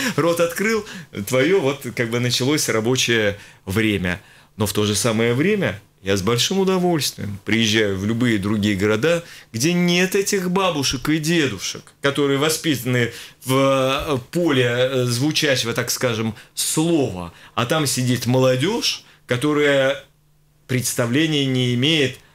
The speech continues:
а кто такой Сергей Александрович Есенин. Когда ко мне, э, после одного концерта подошла молодая женщина с горящими глазами и говорит: «Какое чудное стихотворение вы прочитали, ты меня не любишь, не жалеешь, разве я немного некрасив? А кто автор?»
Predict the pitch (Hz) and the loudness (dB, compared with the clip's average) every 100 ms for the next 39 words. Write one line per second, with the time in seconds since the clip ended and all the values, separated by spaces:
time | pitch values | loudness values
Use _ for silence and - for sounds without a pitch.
0 | _ 110 113 143 127 127 131 127 120 120 | _ -6 -2 0 0 0 0 2 0 2
1 | 131 127 - 117 104 - 101 - - 156 | 2 2 0 0 0 0 0 0 0 2
2 | 214 117 87 - _ _ 113 117 113 123 | 2 -2 -4 -12 _ _ -2 0 0 0
3 | 123 117 107 107 - 107 - 117 117 110 | 2 2 4 2 0 -6 -2 0 0 0
4 | 113 101 113 113 101 104 - - 107 104 | 0 0 -2 0 -2 -4 -6 -2 0 0
5 | 110 104 110 113 113 131 110 - 104 92 | 0 2 2 2 2 2 0 0 0 0
6 | 117 101 - 101 101 117 101 101 107 110 | 2 0 -2 -2 0 0 0 0 2 2
7 | 117 113 - - - - - 95 110 110 | 2 0 -4 -18 -20 -20 -20 -6 -2 -2
8 | 104 - 160 147 143 - 135 - 101 123 | -2 -6 -2 0 0 -2 -10 -12 -2 2
9 | 131 123 107 110 110 110 - 107 107 101 | 2 2 2 0 -2 -4 0 2 0 0
10 | 107 101 98 101 107 101 170 160 139 127 | 0 2 2 2 2 2 0 -2 -4 -6
11 | - 101 104 107 117 139 123 - - - | -4 0 2 2 2 0 0 -4 -8 -18
12 | _ 101 135 127 127 131 131 135 135 123 | _ -2 -2 0 0 0 0 0 0 0
13 | 131 135 143 175 - - - 143 - 202 | 0 0 -2 -2 -6 -6 -4 -2 -2 -4
14 | - 139 110 - 101 95 | -2 -2 -2 -4 -8 -8